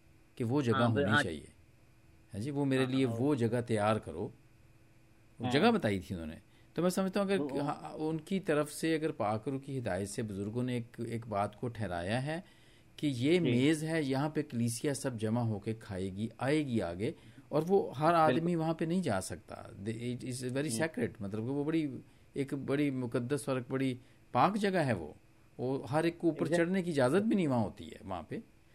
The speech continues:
Speaker 1: और, और
Speaker 2: Exactly।
Speaker 1: हाँ जी, वो, वो, वो जगह तो ठीक है, अगर कोई बिस्तरे मर्ग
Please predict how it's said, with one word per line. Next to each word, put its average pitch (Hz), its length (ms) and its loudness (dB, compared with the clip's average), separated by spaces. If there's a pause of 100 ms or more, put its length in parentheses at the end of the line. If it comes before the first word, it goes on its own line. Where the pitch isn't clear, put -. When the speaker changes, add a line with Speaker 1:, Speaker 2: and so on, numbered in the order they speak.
(260)
Speaker 1:
और, 143 80 0 (160)
और 143 380 2
Speaker 2:
Exactly। 139 340 2 (260)
Speaker 1:
हाँ 156 100 4
जी, 123 180 0 (320)
वो, 180 200 4
वो, 175 320 4 (280)
वो 170 320 2
जगह 170 300 2
तो 180 280 2
ठीक 175 320 -2
है, 175 60 4
अगर 160 160 0
कोई 160 180 -4
बिस्तरे 123 360 0
मर्ग 131 300 4